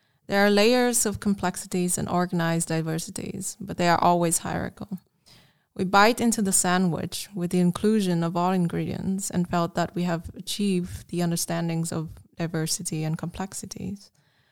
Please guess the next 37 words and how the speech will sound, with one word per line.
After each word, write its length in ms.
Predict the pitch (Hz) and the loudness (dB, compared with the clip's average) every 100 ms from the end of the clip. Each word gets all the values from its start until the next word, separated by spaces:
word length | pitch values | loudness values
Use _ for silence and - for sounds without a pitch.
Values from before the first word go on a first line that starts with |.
| _ _ | _ _
But 140 | 185 185 | -4 2
in 180 | 196 | 4
reality, 720 | 190 190 202 226 226 202 202 196 | 6 4 4 2 -2 0 2 2
we 120 | 190 | 2
have 180 | 180 - | 0 2
only 240 | 196 202 | 4 4
possessed 720 | 196 180 175 160 165 - - - | 2 -2 0 -2 0 0 -2 -4
of, 300 | 160 165 175 _ _ _ _ _ _ - | -4 -4 -6 _ _ _ _ _ _ -4
of 280 | 175 170 175 | -4 0 0
ready-made 580 | 165 170 165 156 165 - | 2 2 2 0 -4 -6
dogmas. 680 | - 165 180 143 175 - - - _ _ _ _ _ - - - _ | -4 -4 -4 -6 -6 -8 -10 -14 _ _ _ _ _ -20 -20 -20 _
We 180 | 190 196 | 2 2
see 300 | 175 - 240 | 4 4 4
how 280 | 247 220 220 202 | 4 4 4 4
a 60 | |
sandwich 1000 | 190 185 180 185 170 170 170 - - - - | 2 4 2 2 2 0 -2 -6 -8 -10 -4
is 180 | 175 - | -2 2
constructed 840 | 185 180 - 175 - - - - - _ _ _ | 2 2 0 -4 -6 -10 -10 -12 -18 _ _ _
through 200 | - 202 190 | 0 4 4
the 100 | 185 | 2
three 300 | - 208 208 | 2 2 4
D 180 | 208 | 2
rendered 460 | 185 180 190 180 170 | 4 2 4 2 2
menu. 480 | 165 165 185 247 311 _ _ _ _ _ _ _ | 0 2 0 -2 -8 _ _ _ _ _ _ _
We 80 | 180 | 0
see 380 | 175 220 240 247 | 2 4 4 4
whether 340 | 208 208 208 | 4 4 4
we 120 | 202 | 4
want 260 | 190 165 165 | 2 2 2
it 100 | 175 | 2
or 60 | 170 | 2
not 400 | 165 151 175 - | 2 2 -2 0
and 140 | 170 165 | 0 2
whether 280 | 165 170 | 2 0
it 200 | 165 175 | 0 0
is 220 | 165 160 175 | 0 0 0
worth 340 | 165 175 | 0 -2